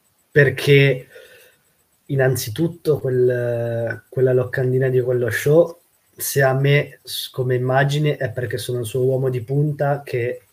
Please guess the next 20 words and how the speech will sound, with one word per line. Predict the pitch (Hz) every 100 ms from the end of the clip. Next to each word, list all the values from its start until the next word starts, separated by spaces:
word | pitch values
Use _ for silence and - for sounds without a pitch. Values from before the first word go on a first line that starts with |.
| _ _
è | - 135 127
quello | - 139 135 131
capace | 117 110 131 123 131
di | 123
portare | 107 120 110 127 127 127
il | 127 120 117
pubblico | 107 127 135 135 143 139 143 139 - _ _ _ _
e | -
far | 117 - 131 131 135 127
appassionare | - - 131 - 135 127 127 123
chiunque | 107 131 127 120 131 123
arrivi. | 123 120 120 117 110 104 104 _ _ _ _ _ _ _
In | 170 175
più, | 175 170 175 - -
se | - -
ha | 143
messo | 135 143 139
la | 143
locandina | 131 127 135 127 127 127 120 113 107 -
e | - 131 120